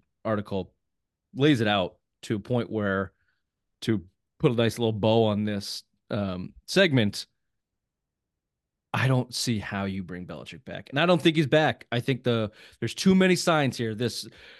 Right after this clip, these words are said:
<clears throat> uh, these articles getting released before Sunday, uh, getting dragged through the mud, the Monday mor-, the Monday,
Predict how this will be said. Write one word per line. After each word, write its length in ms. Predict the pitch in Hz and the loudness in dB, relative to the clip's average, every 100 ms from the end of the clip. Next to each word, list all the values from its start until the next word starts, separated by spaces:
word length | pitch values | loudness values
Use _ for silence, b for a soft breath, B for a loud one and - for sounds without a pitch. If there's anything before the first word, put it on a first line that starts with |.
| B B | B B
<clears throat> 460 | 214 233 190 151 - | 2 6 6 6 2
uh, 200 | 170 131 | 2 4
these 200 | 120 175 | 4 4
articles 360 | 165 175 175 147 | 6 4 2 2
getting 220 | 175 156 | 2 0
released 360 | 147 160 175 - | 0 0 0 -4
before 280 | 143 147 127 | -6 -4 -2
Sunday, 680 | - 190 190 185 175 180 - | 0 0 2 2 2 0 -2
uh, 200 | 135 120 | 0 0
getting 220 | 127 127 | -2 -4
dragged 340 | 113 139 151 156 | -2 -2 -2 -4
through 80 | |
the 100 | 143 | -4
mud, 460 | 143 160 165 160 127 | -2 -2 -2 -4 -8
the 80 | 123 | -6
Monday 480 | 120 143 165 156 147 | 0 2 4 4 4
mor-, 380 | 135 135 147 | 2 4 2
the 160 | 135 127 | 2 0
Monday, 580 | 120 135 160 147 147 | 2 2 2 0 0